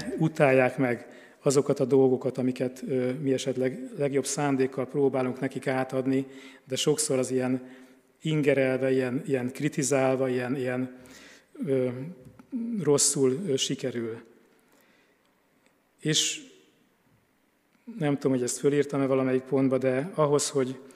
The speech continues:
hogy elfogadják a, a, a szülői szót, ahhoz, hogy engedelmesek legyenek, ahhoz bizony erre a szeretetre, ehhez a bátorító szeretetre, erre a jelenlétre van szükségük az életünkben, hogy amikor mi fegyelmezzük, akkor legyen egy olyan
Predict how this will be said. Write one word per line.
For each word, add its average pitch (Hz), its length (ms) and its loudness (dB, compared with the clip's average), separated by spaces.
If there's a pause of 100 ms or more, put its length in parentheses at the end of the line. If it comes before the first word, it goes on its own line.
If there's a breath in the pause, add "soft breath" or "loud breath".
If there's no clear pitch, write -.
(180 loud breath)
hogy 131 120 -2
elfogadják 131 760 2
a, 123 180 -2 (1300 soft breath)
a, 127 100 -10
a 127 440 -8
szülői 139 460 2
szót, 147 440 4
ahhoz, 135 220 2
hogy 131 140 -2
engedelmesek 135 720 0
legyenek, 135 520 0 (300 loud breath)
ahhoz 131 280 2
bizony 139 440 2 (560 loud breath)
erre 139 240 2
a 131 40 0
szeretetre, 127 640 -2
ehhez 120 180 -2
a 135 60 2
bátorító 135 540 2
szeretetre, 127 600 -2
erre 127 320 -6
a 127 280 -8 (260 loud breath)
jelenlétre 135 640 2
van 123 140 -4
szükségük 127 720 -2
az 123 160 -2
életünkben, 123 640 -2
hogy 123 140 -2
amikor 143 440 0 (280 loud breath)
mi 135 120 -10
fegyelmezzük, 147 720 2
akkor 147 220 2
legyen 147 220 2
egy 131 180 0
olyan 127 360 0